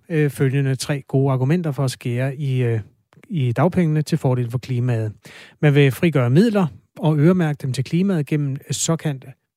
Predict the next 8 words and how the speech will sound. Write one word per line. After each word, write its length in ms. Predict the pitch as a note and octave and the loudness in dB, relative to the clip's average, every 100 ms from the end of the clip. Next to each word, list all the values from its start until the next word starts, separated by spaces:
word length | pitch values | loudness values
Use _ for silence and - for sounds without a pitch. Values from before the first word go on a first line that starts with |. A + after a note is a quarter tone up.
| _ | _
permanent 500 | C#3 C3 C3 F#3 D3 - | -2 2 2 0 -2 -4
grønt 360 | C#3 D3 C3 - _ | 0 0 -2 -14 _
råderum. 720 | C3+ B2+ C3 F3 F#3 C#3 B2 - _ _ _ _ _ _ | 0 4 6 6 4 2 -4 -8 _ _ _ _ _ _
Det 60 | C#3 | -6
er 40 | |
altså 180 | A2+ A#2 | -6 -8
den 180 | B2 B2+ | -8 -8
titel, 360 | - C3+ D3+ | -6 -4 -4